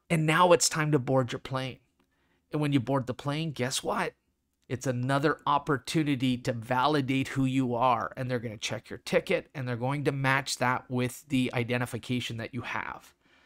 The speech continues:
Now, if you get past that, fantastic, you're moving on. Seems like a lot of work, but it's fairly transparent for the most part. We're used to it. We know these checks and balances are in place.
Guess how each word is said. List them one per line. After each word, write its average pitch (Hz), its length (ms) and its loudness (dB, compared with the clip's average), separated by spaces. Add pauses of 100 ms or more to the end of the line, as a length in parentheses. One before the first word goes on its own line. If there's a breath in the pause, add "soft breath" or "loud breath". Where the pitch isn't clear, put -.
(140 soft breath)
Now, 143 160 6
if 131 140 2
you 139 60 0
get 156 180 0
past 143 340 4
that, 139 240 2
fantastic, 131 800 -4
you're 131 100 -2
moving 139 320 2
on. 123 320 2 (160 soft breath)
Seems 143 260 -2
like 135 160 2
a 131 60 2
lot 127 220 6
of 123 80 4
work, 185 440 0
but 180 120 2
it's 165 160 2
fairly 196 580 0
transparent 170 800 -2
for 160 100 -6
the 143 100 0
most 156 520 0
part. 113 420 0
We're 143 160 -2
used 143 520 2
to 127 180 2
it. - 180 -6
We 135 140 -4
know 147 280 4
these 160 220 0
checks - 340 -4
and 135 80 -2
balances 131 520 0
are 120 120 0
in 113 120 -6
place. 135 600 -8